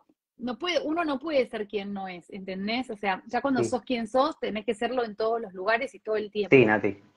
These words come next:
Speaker 1: Y a mí,
Speaker 2: Ahí
Speaker 1: en
Speaker 2: están
Speaker 1: el
Speaker 2: preguntando algo importante,
Speaker 1: Sí.
Speaker 2: porque dicen, "¿Cuántos, cuánto de zanahoria por día?". Vos dijiste, "¿Un kilo y medio era?".
Speaker 1: Do-, no, son dos kilos y medio
Speaker 2: Dos,
Speaker 1: a tres
Speaker 2: dos kilos y
Speaker 1: diarios.
Speaker 2: medio. De dos kilos y medio a tres diarios. Pero pará, y ahí dice, "¿Cuánto de agua?". No,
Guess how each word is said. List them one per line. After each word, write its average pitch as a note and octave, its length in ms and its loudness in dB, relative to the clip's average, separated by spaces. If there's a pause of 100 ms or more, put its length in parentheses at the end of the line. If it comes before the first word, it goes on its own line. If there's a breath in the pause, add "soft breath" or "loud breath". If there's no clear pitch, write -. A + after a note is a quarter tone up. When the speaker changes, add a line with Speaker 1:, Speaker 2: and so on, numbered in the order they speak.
(200)
Speaker 1:
Y A#3 100 6
a A3 60 8
mí, C#4+ 320 2
Speaker 2:
Ahí D#3+ 160 12
Speaker 1:
en F#3 80 12
Speaker 2:
están F#3 140 8
Speaker 1:
el D3 40 6
Speaker 2:
preguntando D3+ 440 10
algo E3+ 140 12
importante, A#2+ 580 6
Speaker 1:
Sí. - 80 -6
Speaker 2:
porque A#2+ 200 4
dicen, D3+ 380 4
"¿Cuántos, F#3+ 680 4 (600)
cuánto F3 440 6
de C#3 80 4
zanahoria C#3 440 6
por C#3 140 8
día?". E3 240 10
Vos C#3+ 180 4
dijiste, D3 600 4 (360)
"¿Un C3 120 0
kilo C3 200 4
y B2 40 0
medio C#3+ 280 10
era?". F3+ 280 8 (540)
Speaker 1:
Do-, A3+ 240 2
no, B3+ 340 2
son B3+ 340 -2
dos C#4+ 320 2
kilos C#4+ 400 -2
y A#3+ 60 -4
medio B3+ 440 -2
Speaker 2:
Dos, C#4 180 10
Speaker 1:
a G3+ 140 -4
tres A3 220 -2
Speaker 2:
dos G3 180 8
kilos F#3+ 260 8
y D#3 60 6
Speaker 1:
diarios. B2+ 160 4
Speaker 2:
medio. G#2 260 0 (300)
De C#3 120 6
dos F#3 140 10
kilos G3+ 240 8
y E3+ 40 6
medio F3+ 220 4
a C#3+ 60 8
tres C#3+ 140 8
diarios. A2 280 6
Pero B2 120 6
pará, B2 160 8
y C3 60 8
ahí D#3+ 80 10
dice, F3 220 6
"¿Cuánto G3 300 8
de D3 100 8
agua?". G#2+ 280 4
No, C#3+ 340 0